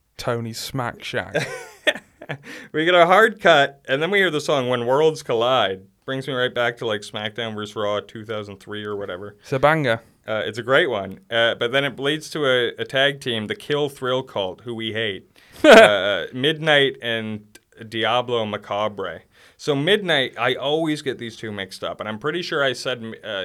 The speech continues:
Speaker 2: Macabre was in a match last month defending his tag titles against T C K. It was actually Midnight, who is the lead guy, the Ron Jeremy looking guy who talks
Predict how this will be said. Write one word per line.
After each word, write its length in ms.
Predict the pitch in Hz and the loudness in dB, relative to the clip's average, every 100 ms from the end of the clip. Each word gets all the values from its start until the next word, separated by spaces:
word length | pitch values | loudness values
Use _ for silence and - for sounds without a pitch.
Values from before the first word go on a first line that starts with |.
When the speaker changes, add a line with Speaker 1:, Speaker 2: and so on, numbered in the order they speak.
| 87 | -10
Speaker 2:
Macabre 640 | 101 107 110 113 117 127 120 | -12 -12 -6 -4 -2 -4 -4
was 160 | 120 | -6
in 80 | 123 | -8
a 60 | 120 | -6
match 380 | 117 120 120 | -6 -6 -8
last 360 | 107 107 110 - | -6 -4 -6 -10
month 300 | 117 113 - | -12 -12 -14
defending 360 | 107 - 110 110 | -14 -12 -12 -12
his 120 | 107 | -8
tag 300 | 107 110 107 | -4 -4 -4
titles 320 | 113 110 110 | -4 -4 -6
against 320 | 107 104 104 | -8 -10 -12
T 140 | 110 104 | -14 -12
C 200 | 113 104 | -12 -8
K. 300 | 104 107 110 _ _ - | -4 -4 -6 _ _ -14
It 120 | 95 | -4
was 240 | 113 139 | 0 2
actually 420 | 151 143 - 123 110 | 2 0 -2 -6 -6
Midnight, 640 | 107 113 113 113 123 127 - | -4 -4 -4 -4 -4 -8 -14
who 180 | 113 | -8
is 140 | 113 113 | -8 -8
the 100 | 120 | -8
lead 300 | 110 110 107 | -6 -8 -6
guy, 220 | 113 107 | -4 -4
the 100 | 104 | -4
Ron 280 | 104 110 117 | -6 -6 -8
Jeremy 420 | 117 110 110 104 | -6 -4 -6 -6
looking 320 | 107 107 107 | -8 -10 -6
guy 240 | 104 104 101 | -2 -2 -2
who 120 | 104 | -6
talks 520 | - 107 107 - | -4 -4 -4 -10